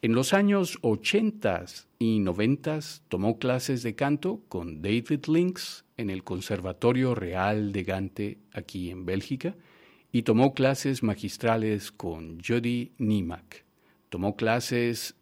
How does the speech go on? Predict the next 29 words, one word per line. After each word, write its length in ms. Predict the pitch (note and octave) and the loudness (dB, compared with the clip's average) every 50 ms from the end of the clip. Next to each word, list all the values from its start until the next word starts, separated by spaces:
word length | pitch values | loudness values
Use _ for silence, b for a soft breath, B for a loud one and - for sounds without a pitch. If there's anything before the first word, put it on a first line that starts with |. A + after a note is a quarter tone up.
| _ | _
de 220 | - F#2 F2 F2 E2+ | -10 -8 -6 -6 -6
arreglos 640 | - - G2 G2+ A2 A2 A2+ A2+ A2+ A2 A2 - - | -6 -6 -4 -2 -2 0 2 2 0 0 -2 -6 -8
y 180 | A#2+ F#2+ F2+ | -6 -4 -4
arreglos 500 | F2+ F2 E2+ - F#2+ G2 G2 G#2 A2+ A2+ A2 | -4 -6 -6 -6 -4 0 0 2 0 0 0
de 120 | C#3 C#3+ | -2 -2
jazz 320 | - F3 F3+ G3 A3 - - | 0 0 0 0 -2 -6 -10
con 340 | _ - F#2 D#2+ D#2+ D#2+ | _ -10 -10 -10 -10 -12
Freddy 400 | - - - - G2 G#2 G#2 G#2 | -16 -12 -6 -4 -2 0 0 0
Sander, 460 | G#2 - - D3 D3 D#3 E3 F#3 G#3+ - B B B B B B B B | -2 0 0 0 2 2 0 0 -2 -6 B B B B B B B B
cuando 340 | - F#2 F2+ F#2 F2+ G2 | -2 -2 -2 0 0 -2
el 120 | F#2+ F#2+ F#2+ | -2 -2 2
jazz 320 | - C3 C3+ D3 C#3+ - | 4 4 4 4 2 -2
para 180 | - C3 G#2 G#2 | -2 -2 -2 -2
vocalistas 880 | E2+ F2 E2+ - - F#2+ F#2 F#2+ G#2 A2+ - - - C3 C3+ C#3+ - | -4 -6 -8 -8 -6 -6 -4 -2 -4 -4 -4 -4 -4 -4 -4 -4 -8
apareció 640 | B2+ A2+ - - F#2+ F#2+ E2+ - - - C3+ D3+ D3+ | -12 -12 -10 -10 -8 -8 -8 -8 -4 -2 -2 -2 -2
por 220 | D3+ - A2+ F2+ - | -2 -4 -6 -6 -6
primera 400 | - F2+ E2+ G2 G#2+ A#2 A#2+ A2 | -8 -8 -4 -2 0 0 2 2
vez 400 | A#2+ C3 D3 E3 - - - - | 2 0 0 -2 -4 -8 -12 -12
en 140 | - F#2+ F#2 | -10 -8 -8
el 140 | F#2 F2+ F2 | -8 -8 -10
programa 800 | - - F#2 E2+ E2+ E2+ F2 E2+ F#2+ G2+ G#2 G#2 G#2+ G#2+ G#2 - - - | -10 -10 -10 -8 -8 -8 -6 -6 -4 -4 -4 -4 -4 -6 -8 -10 -10 -10
de 220 | - F#2 F2+ E2+ | -10 -8 -8 -8
estudios 840 | D#2+ - - - - - F#2+ F2+ E2+ E2 E2+ D#2+ - - - - _ b b b | -10 -12 -14 -16 -12 -12 -12 -10 -10 -12 -12 -14 -14 -18 -20 -20 _ b b b
en 360 | F#2 F2+ F#2 F#2+ F2+ F2 F2 _ _ _ | -8 -6 -6 -6 -8 -10 -12 _ _ _
este 380 | - G#2 F#2+ - - - G2 F2+ | -8 -8 -8 -8 -8 -10 -10 -10
Conservatorio 960 | - - F2+ F2+ - A2+ G#2 F#2 F2 E2+ - - G2 G2 G2 F#2+ F#2 F#2 | -8 -8 -8 -8 -6 -8 -8 -8 -10 -12 -10 -8 -6 -6 -4 -4 -6 -8
Real 440 | F2+ F2 E2+ F2 E2 E2 E2 E2+ F2+ | -8 -10 -12 -12 -12 -12 -10 -10 -12
de 140 | E2+ F#2 F2+ | -12 -12 -12
Gante. 400 | - F#2 E2+ - _ - - - | -14 -16 -18 -18 _ -20 -20 -20